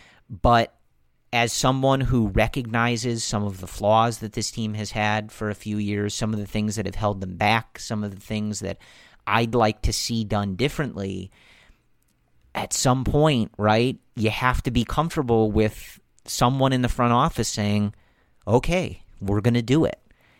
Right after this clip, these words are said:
you know? Um, so I know that's daunting, and I know it, it's, it's scary. I'm as scared as anybody, right? Like, this is the most nervous I think I've been about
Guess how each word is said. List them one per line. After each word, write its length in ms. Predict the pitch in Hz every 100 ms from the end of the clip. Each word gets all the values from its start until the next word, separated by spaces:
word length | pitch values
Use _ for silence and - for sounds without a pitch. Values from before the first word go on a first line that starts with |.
| _
you 160 | - 104
know? 260 | 82 87 123 - _ - - -
Um, 560 | 104 107 104 101 98 95
so 340 | - 120 113
I 120 | 110
know 200 | 113 123
that's 260 | 131 123 -
daunting, 520 | - 113 127 131 139
and 80 | 123
I 80 | 98
know 280 | 104 117 117
it, 120 | 113
it's, 280 | - 110 -
it's 240 | - 117
scary. 520 | - - 120 185 110 76
I'm 140 | 104
as 80 | 120
scared 320 | - 117 127
as 100 | 127
anybody, 480 | 127 139 90 - 62
right? 240 | 85 98
Like, 220 | 107 104 -
this 200 | 113 -
is 280 | 110 98
the 100 | 107
most 380 | 110 110 120 123
nervous 460 | 110 107 110 104 -
I 80 | 98
think 220 | 107 98
I've 160 | 95
been 200 | 92 101
about 360 | 95 92 92 92